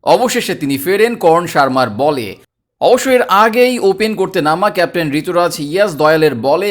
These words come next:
আউট হন, পনেরো বলে পনেরো করে। এরপর উনিশ বলে সাতাশ রানের ক্যামিও খেলেন অভিজ্ঞ আজিঙ্কা রাহানে। বিশ্বকাপে দারুণ করা আর এবারের আইপিএল এর অন্যতম দামি খেলোয়াড় মিচেল করেন মাত্র আঠারো বলে বাইশ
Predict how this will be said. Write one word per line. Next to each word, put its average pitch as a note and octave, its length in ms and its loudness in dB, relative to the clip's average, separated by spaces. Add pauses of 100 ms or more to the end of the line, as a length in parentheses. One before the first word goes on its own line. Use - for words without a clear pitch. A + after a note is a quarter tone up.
(100)
আউট D3 260 0
হন, F3+ 180 -2 (160)
পনেরো F#3+ 260 -4 (100)
বলে B3 160 -2 (140)
পনেরো A#3 340 0
করে। F2+ 180 -8 (380)
এরপর E3+ 340 2 (220)
উনিশ A3+ 280 -2 (160)
বলে D#3 180 4 (120)
সাতাশ E3 340 -2 (140)
রানের D3 260 -2 (100)
ক্যামিও E3 420 -2
খেলেন C#3 300 -2
অভিজ্ঞ C3 280 -6 (360)
আজিঙ্কা C#3+ 420 -2
রাহানে। B2+ 380 -2 (340)
বিশ্বকাপে A3+ 560 0 (120)
দারুণ G3+ 300 2 (120)
করা D3+ 180 4 (120)
আর C#3+ 80 0 (100)
এবারের F3 260 -2 (120)
আইপিএল F#3+ 540 0
এর F#3+ 80 -2 (200)
অন্যতম A#3 380 -2 (220)
দামি F3 380 -2
খেলোয়াড় F3 500 2
মিচেল F3+ 360 -4 (160)
করেন D3+ 280 2 (120)
মাত্র C#3 280 -6 (260)
আঠারো E3 340 -2 (120)
বলে A2 180 -2 (140)
বাইশ D#3 220 0